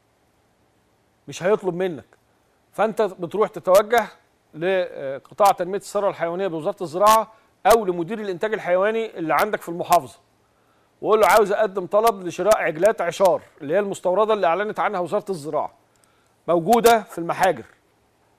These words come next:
تقدم الطلب وهتشوف إيه المطلوب منك، وفي، آه، فترة، آه، سما-، آه، تق-،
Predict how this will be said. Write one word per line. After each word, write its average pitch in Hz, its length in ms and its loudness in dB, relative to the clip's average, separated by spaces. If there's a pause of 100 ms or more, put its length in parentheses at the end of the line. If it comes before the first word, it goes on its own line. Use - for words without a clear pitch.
(280)
تقدم 185 340 0
الطلب 214 380 4
وهتشوف 180 560 -6
إيه 208 280 2
المطلوب 156 760 -6
منك، 226 340 -4 (140)
وفي، 214 440 -10 (400)
آه، 71 1160 -10
فترة، 196 320 -4 (140)
آه، 143 400 -14
سما-، 156 360 -12 (400)
آه، 135 380 -10
تق-، - 200 -14